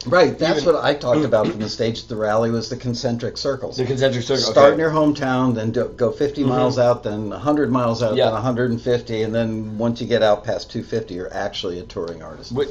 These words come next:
Speaker 2: and it, I think the wildest thing is, at, at one point, when people were actually going to bars to see live music, and they haven't even looked at the schedule yet.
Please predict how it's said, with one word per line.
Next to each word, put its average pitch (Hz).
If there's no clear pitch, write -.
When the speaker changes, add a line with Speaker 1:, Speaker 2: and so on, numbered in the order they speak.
Speaker 2:
and 151
it, 151
I -
think 147
the 127
wildest 123
thing 135
is, 107
at, 127
at 120
one 127
point, 123
when 120
people 135
were 117
actually 110
going 131
to -
bars 113
to 110
see 117
live 107
music, 110
and 120
they 113
haven't 127
even 117
looked 110
at 95
the 92
schedule 101
yet. -